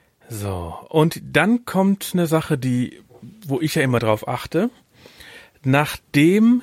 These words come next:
Justus den Brief gelesen hat, hm, wo, ist eine Musik, die müsst ihr einfach mal selbst hören,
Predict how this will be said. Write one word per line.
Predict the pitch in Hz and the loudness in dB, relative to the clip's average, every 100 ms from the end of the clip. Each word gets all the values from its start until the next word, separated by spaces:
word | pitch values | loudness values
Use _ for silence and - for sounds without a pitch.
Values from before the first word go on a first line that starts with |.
| - | -2
Justus | 139 160 - 165 170 - - - - - | -2 -2 0 0 0 -4 -14 -20 -12 0
den | 151 | 2
Brief | 135 131 139 139 - - _ | 4 4 4 2 -4 -14 _
gelesen | 110 110 117 110 95 - | 0 4 4 2 -4 -10
hat, | - - _ _ _ _ _ _ _ _ _ _ | -18 -20 _ _ _ _ _ _ _ _ _ _
hm, | - 92 165 - | -8 -4 -4 -2
wo, | 104 - _ _ - - - - - - - - _ - _ _ _ _ _ _ | -2 -4 _ _ -20 -18 -18 -20 -20 -20 -20 -20 _ -20 _ _ _ _ _ _
ist | 143 - - - - - _ | 0 0 -4 -8 -18 -20 _
eine | 131 123 127 127 123 120 | 0 2 4 4 4 4
Musik, | 120 120 107 104 107 226 - - - - _ _ _ _ - | 4 4 2 -2 0 0 -2 -10 -16 -20 _ _ _ _ -2
die | |
müsst | 120 - | 0 2
ihr | 117 | 0
einfach | 127 117 | 0 0
mal | 107 101 98 | 0 0 0
selbst | 110 120 - - | 0 0 -2 -4
hören, | 104 113 156 196 | 0 2 2 0